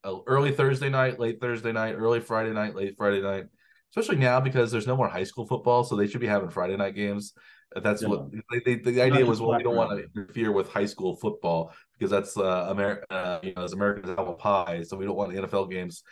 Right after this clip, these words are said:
Speaker 1: there. But now, you know, high schools are all done. Col-, you know, now we're playing on Saturdays because colleges are done. So why not play on Fridays too? And so,
Speaker 2: Yeah.
Speaker 1: you know, Thursday, Friday, Saturday, Sunday, Monday. So they could have,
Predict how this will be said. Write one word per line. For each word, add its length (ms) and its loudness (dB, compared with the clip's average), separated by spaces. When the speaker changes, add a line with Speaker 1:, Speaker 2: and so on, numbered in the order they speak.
Speaker 1:
there. 120 2
But 100 0
now, 320 2
you 100 -4
know, 60 0
high 140 2
schools 260 -4
are 80 4
all 160 0
done. 400 -6
Col-, 240 2
you 100 2
know, 80 2
now 160 4
we're 80 4
playing 380 0
on 120 2
Saturdays 640 0
because 200 -6
colleges 480 2
are 100 0
done. 260 -6
So 120 -2
why 100 2
not 140 0
play 160 0
on 140 0
Fridays 580 0
too? 280 -6
And 160 -4
so, 480 2
Speaker 2:
Yeah. 120 -8
Speaker 1:
you 100 -4
know, 120 -2
Thursday, 400 2
Friday, 420 2
Saturday, 640 2
Sunday, 440 -4
Monday. 720 -4
So 100 -8
they 140 0
could 140 -4
have, 420 2